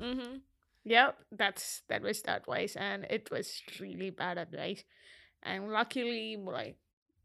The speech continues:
back then, my boyfriend, he is a developer as well, and then he told me, like, "Just chuck all of those things out. You're not gonna get anywhere if you're gonna start with the language." He was like,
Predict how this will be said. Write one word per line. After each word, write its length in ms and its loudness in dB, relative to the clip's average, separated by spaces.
back 240 6
then, 140 0
my 120 -2
boyfriend, 480 -2
he 520 4
is 200 4
a 80 0
developer 380 2
as 160 2
well, 160 2
and 220 0
then 180 -2
he 280 -4
told 200 4
me, 120 -4
like, 200 -2
"Just 600 0
chuck 260 6
all 200 6
of 140 0
those 220 2
things 340 -2
out. 280 0
You're 120 2
not 240 -4
gonna 220 0
get 300 4
anywhere 440 6
if 180 8
you're 100 2
gonna 240 0
start 300 4
with 160 -4
the 80 0
language." 500 0
He 80 0
was 80 -2
like, 240 0